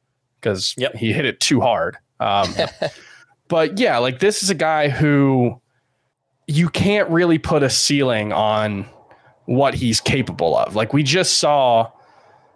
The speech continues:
Speaker 1: the ninety-ninth percentile outcome for Aaron Judge, who has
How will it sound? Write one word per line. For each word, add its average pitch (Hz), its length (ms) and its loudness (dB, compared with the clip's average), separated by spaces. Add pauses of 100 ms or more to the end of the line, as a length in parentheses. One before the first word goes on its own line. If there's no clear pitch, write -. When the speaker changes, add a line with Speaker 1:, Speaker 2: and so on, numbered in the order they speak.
(260)
Speaker 1:
the 123 480 2 (320)
ninety-ninth 135 800 0
percentile 127 600 0
outcome 117 440 -2
for 113 260 -2
Aaron 117 300 0
Judge, 101 480 -2
who 127 120 2
has 120 540 -2